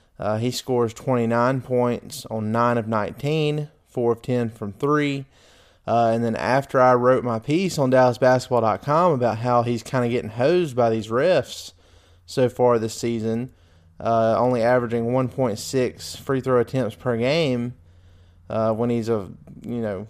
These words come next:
career four attempt per game guy, and he went to the line four point seven times, uh, in his time with the Mavs last year. Uh, the, the very next game, he comes out and gets to the free throw line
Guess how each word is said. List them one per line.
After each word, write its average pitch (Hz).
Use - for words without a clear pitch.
career 135
four 147
attempt 127
per 127
game 123
guy, 139
and 120
he 117
went 123
to 120
the 120
line 120
four 135
point 127
seven 160
times, 110
uh, 107
in 120
his 117
time 120
with 117
the 107
Mavs 151
last 107
year. 113
Uh, 117
the, 117
the 113
very 139
next 131
game, 156
he 143
comes 139
out 123
and 120
gets 117
to 127
the 113
free 127
throw 120
line 117